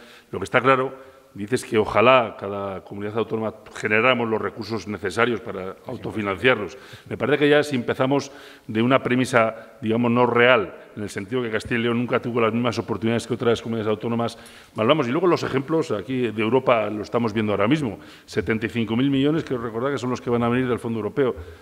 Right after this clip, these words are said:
Claro, si lo que queremos en el Estado autonómico es que se repartan, sean las propias comunidades autónomas, porque somos las más directas a los ciudadanos,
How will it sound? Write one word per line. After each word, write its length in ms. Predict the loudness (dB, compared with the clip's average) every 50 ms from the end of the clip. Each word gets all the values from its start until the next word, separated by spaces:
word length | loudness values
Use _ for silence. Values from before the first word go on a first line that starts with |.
| -20 -20 -14 0
Claro, 300 | 2 2 4 4 2 0 -6 -14 -18 -20 -20
si 480 | -18 -10 -4 0 0 2 2 0 0 0
lo 140 | 2 2 2
que 60 | 4
queremos 260 | 4 4 4 4 4 4
en 60 | 2
el 60 | 2
Estado 220 | 2 2 2 2
autonómico 500 | 2 0 0 -2 -2 -2 -2 -2 -2 -2
es 80 | -4 -2
que 100 | -4 -4
se 140 | -2 0 2
repartan, 680 | 2 2 2 4 2 2 2 2 0 0 -2 -2 -6 -12 -18 -20 -20 -20 _ _ _ _
sean 340 | -12 2 4 4 6 6 4
las 160 | 0 -2 -2
propias 300 | -6 -8 -6 -4 -6 -6
comunidades 260 | -6 -6 -8 -6 -4 -4
autónomas, 420 | -4 -4 -4 -2 -2 -2 -4 -4
porque 180 | -6 -8 -8 -6
somos 180 | -4 -2 2
las 200 | 4 4 4 4
más 200 | 4 4 4 4
directas 540 | 2 0 0 0 -2 -2 -6 -12 -12 -14 -16 -20 -20 -20 -20 -18 _ -8
a 60 | -8
los 180 | -8 -8 -4
ciudadanos, 600 | 0 4 4 6 6 6 4 2 0 -4 -6 -8